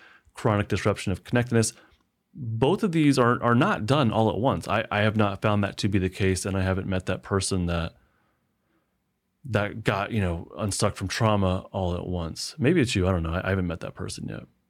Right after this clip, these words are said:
Releasing a shock trauma is not just about shaking and trembling. And allowing sympathetic energy to return is not just about, like, willing it to do so. So there are many reasons why someone may stay stuck in a defensive state,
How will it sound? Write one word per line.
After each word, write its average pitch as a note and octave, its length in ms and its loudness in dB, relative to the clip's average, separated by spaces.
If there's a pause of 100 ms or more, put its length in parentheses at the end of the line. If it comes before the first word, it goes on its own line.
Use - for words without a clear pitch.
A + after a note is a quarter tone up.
(320)
Releasing C#3 400 6
a C3+ 40 8
shock C3+ 360 2
trauma B2 380 4
is A2+ 180 2
not D#3 260 2
just - 220 0
about F2+ 480 0
shaking F#2 360 -2
and F2 100 -2
trembling. D#2 420 -8 (1200)
And A2 120 0
allowing G#2+ 460 4
sympathetic G#2+ 500 2
energy G2 680 2 (100)
to - 120 -2
return B2+ 360 2
is G#2 140 2
not G#2+ 200 2
just - 200 -4
about, F2+ 380 0 (380)
like, F2+ 220 -4
willing F#2+ 380 4
it F2 180 -2 (300)
to - 80 -4
do E3+ 160 2
so. - 360 -8 (1700)
So - 140 2
there C3 300 2
are D#3+ 400 6
many C3 580 4
reasons A2+ 360 6
why G#2 200 4
someone A2 500 4
may G#2 260 4
stay B2 260 2
stuck - 380 -2
in A#2 60 4
a G2+ 60 2
defensive G2+ 400 0
state, D3 440 0